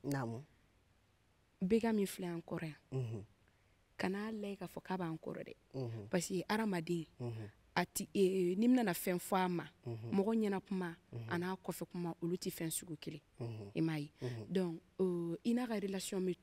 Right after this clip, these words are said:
Speaker 2: cogo di? I ni bɛɛ ka relation bɛ cogo di? Sɛbɛ sɛbɛ yɛrɛ, kana
Speaker 1: Unhun.
Speaker 2: kulonkɛ kɛ o la dɛ.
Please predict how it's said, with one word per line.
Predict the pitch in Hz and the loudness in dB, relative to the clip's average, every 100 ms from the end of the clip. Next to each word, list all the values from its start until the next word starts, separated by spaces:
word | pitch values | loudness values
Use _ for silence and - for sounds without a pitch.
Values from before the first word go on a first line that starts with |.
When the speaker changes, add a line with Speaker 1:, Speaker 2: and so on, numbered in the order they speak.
| - | 0
Speaker 2:
cogo | 180 170 | 2 2
di? | 156 - _ _ _ - | -2 -6 _ _ _ 0
I | |
ni | 214 | 0
bɛɛ | 180 202 214 | 2 -2 0
ka | 190 | -2
relation | 175 175 - 170 | -2 -2 -2 -2
bɛ | 170 | -2
cogo | 180 160 | -2 -2
di? | |
Sɛbɛ | 165 214 | 2 4
sɛbɛ | 294 214 196 | 6 6 4
yɛrɛ, | 180 | 2
kana | - 175 | 0 0
Speaker 1:
Unhun. | 131 | 2
Speaker 2:
kulonkɛ | 117 196 196 | 2 2 2
kɛ | 185 | 0
o | 160 | -2
la | 156 | -4
dɛ. | 143 | -8